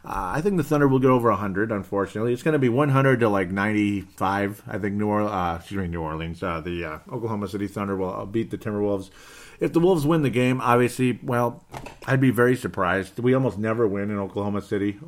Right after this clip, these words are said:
Pretty much never. Uh, I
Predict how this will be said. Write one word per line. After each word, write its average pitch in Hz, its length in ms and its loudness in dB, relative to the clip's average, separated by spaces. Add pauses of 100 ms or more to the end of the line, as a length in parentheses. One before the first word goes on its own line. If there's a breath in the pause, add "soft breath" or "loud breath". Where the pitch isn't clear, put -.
(120)
Pretty 135 160 2
much 110 160 0
never. 95 500 -2 (400 loud breath)
Uh, 101 460 0 (1400 loud breath)
I 117 440 -12